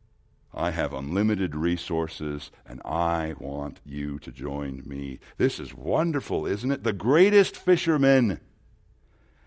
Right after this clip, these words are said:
<laughs> makes you a partner in his fishing business. I'm gonna make you fishers of men, and I can do whatever I want when I want to do it. All you have to do is be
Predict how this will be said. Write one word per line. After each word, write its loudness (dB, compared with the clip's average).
<laughs> 0
makes 2
you 6
a 4
partner 8
in 12
his 12
fishing 8
business. 6
I'm 6
gonna 8
make 6
you 6
fishers 6
of 6
men, 8
and -2
I 6
can -2
do 2
whatever 8
I 10
want 6
when 4
I 8
want 4
to -4
do 2
it. 2
All 10
you 8
have 8
to 0
do 8
is 2
be 4